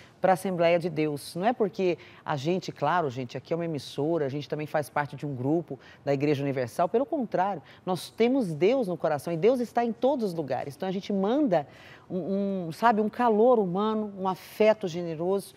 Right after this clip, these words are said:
pra que todos sejam acolhidos nesse momento. E peço a sua oração pra todos também, pra você que tá aí de casa. Shows, obrigada pela sua participação, sempre muito sensível, né? Falando de uma maneira muito humana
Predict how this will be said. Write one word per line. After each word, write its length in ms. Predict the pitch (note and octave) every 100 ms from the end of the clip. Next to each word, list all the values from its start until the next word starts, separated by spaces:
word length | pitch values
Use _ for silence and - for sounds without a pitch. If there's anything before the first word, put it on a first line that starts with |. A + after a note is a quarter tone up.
| - - -
pra 100 | F#3
que 120 | G#3
todos 260 | G#3+ A#3 G#3
sejam 300 | G#3+ G3 G#3
acolhidos 640 | G3+ A3 F#3+ F#3 D#3 C3+
nesse 240 | D3 C#3+ D3
momento. 320 | D3 D3+ D#3+
E 40 |
peço 440 | D#3+ F#3+ F#3+ - F#3
a 20 |
sua 240 | - A#3
oração 480 | G#3+ G3 - F#3+ F#3+ - - -
pra 100 | G3
todos 280 | F#3+ F3+ D3
também, 260 | D#3+ D#3 D#3+
pra 100 | D#3+
você 240 | D#3+ E3
que 60 | -
tá 60 |
aí 60 | E3
de 100 | -
casa. 240 | D3 D3+
Shows, 260 | - G3+ E3
obrigada 540 | G3 F3+ E3 E3 E3+ - - - -
pela 160 | D#3+
sua 160 | - D#3+
participação, 600 | D#3 D3 D#3+ C#3 F3 E3+
sempre 220 | F3 E3+
muito 200 | F3+ F3
sensível, 580 | G3+ E3+ - E3+ C3+ B2+
né? 140 | D3
Falando 260 | D3 D#3+ E3
de 80 | D#3+
uma 80 |
maneira 300 | D#3+ D#3+ E3
muito 240 | E3 E3+ G3
humana 440 | F3+ D#3+ C#3+ B2+